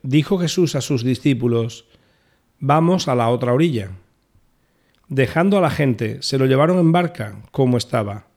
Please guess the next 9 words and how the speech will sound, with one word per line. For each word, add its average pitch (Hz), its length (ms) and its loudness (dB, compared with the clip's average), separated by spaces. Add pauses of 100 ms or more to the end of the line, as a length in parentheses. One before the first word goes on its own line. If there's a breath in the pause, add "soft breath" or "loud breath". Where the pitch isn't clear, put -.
(600)
Otras 127 320 0
barcas 160 500 -2
lo 143 80 2
acompañaban. 120 760 0 (580)
Se - 200 -4
levantó 147 360 2
una 202 160 4
fuerte 185 340 0
tempestad, 135 760 -2